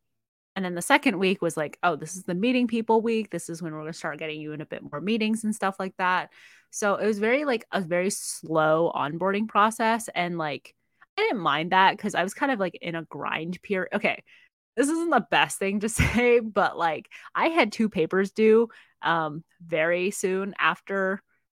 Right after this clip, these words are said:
I think it would have been my second week of work. So I spent most of my days stressed out, uh, or not stressed, but, like, working on those and not really working on work.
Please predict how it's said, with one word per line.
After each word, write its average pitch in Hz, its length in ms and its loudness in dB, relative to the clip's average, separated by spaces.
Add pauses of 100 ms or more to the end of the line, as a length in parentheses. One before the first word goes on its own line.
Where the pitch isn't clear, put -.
(460)
I 175 40 -12
think 208 160 -8
it 247 80 0
would 226 140 2
have 202 80 -2
been 202 140 -2
my 165 120 -4
second 190 380 -8
week 220 200 -4
of 214 140 -6
work. 226 320 0
So 202 440 0
I 226 200 0
spent 233 340 -4
most 190 260 -4
of 196 80 -6
my 165 140 -6
days 156 440 -8 (180)
stressed - 560 -6
out, 165 320 -4
uh, - 60 -12 (160)
or 233 120 -2
not 269 220 0
stressed, - 520 -6
but, 170 60 -4
like, 165 200 -6
working 190 400 -4
on 156 300 -6
those 175 480 -2 (320)
and 220 240 0
not 294 320 2
really 170 480 0
working 156 480 -6
on 147 340 -6
work. 175 400 -4